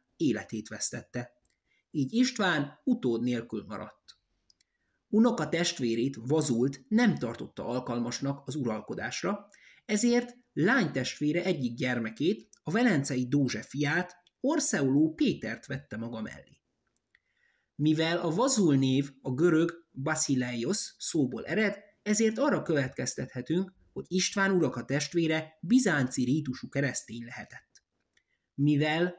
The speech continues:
Vazul a kizárását nem akarta elfogadni, ezért István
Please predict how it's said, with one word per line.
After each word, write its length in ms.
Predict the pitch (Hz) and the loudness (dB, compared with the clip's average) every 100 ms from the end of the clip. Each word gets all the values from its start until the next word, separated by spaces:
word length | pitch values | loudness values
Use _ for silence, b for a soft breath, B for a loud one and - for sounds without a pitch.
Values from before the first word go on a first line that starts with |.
| - | -10
Vazul 640 | 139 196 254 139 131 135 | -4 0 2 2 2 2
a 100 | - | -2
kizárását 680 | - 185 156 131 131 - 147 | 0 2 2 2 0 0 0
nem 160 | 175 131 | 0 0
akarta 380 | - 104 - 78 | -2 -8 -10 -4
elfogadni, 720 | 170 302 202 170 160 160 147 b b b | -2 0 0 0 0 -2 -4 b b b
ezért 460 | 233 240 233 208 196 | -2 2 4 2 0
István 520 | 185 - 160 147 | -2 0 0 0